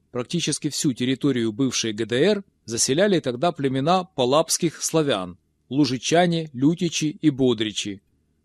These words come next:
Название земли Бранденбург –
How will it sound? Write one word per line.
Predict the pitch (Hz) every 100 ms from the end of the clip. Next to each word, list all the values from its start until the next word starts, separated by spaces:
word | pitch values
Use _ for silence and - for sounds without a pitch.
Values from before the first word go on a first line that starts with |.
| _ _ _ _ _ _
Название | 104 123 117 131 175 147 123
земли | 131 127 139 160
Бранденбург – | 113 131 131 131 131 151 214 190 -